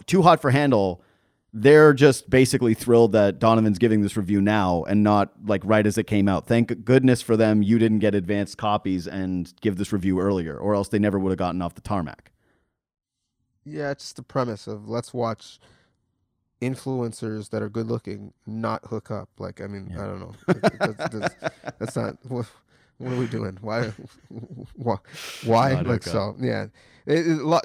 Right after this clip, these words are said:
Speaker 2: production value, great. S-,
Speaker 1: Yeah.
Speaker 2: cinematography, great. Concept,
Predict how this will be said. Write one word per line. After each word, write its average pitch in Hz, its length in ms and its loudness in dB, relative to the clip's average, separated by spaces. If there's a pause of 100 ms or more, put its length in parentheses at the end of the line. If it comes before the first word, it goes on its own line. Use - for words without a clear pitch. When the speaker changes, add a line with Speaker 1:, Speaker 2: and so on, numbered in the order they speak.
(100)
Speaker 2:
production 180 380 0
value, 156 400 2
great. 143 380 -2 (180)
S-, - 160 -20
Speaker 1:
Yeah. 85 140 -8
Speaker 2:
cinematography, 135 800 -4
great. 107 340 -4 (160)
Concept, 117 540 -4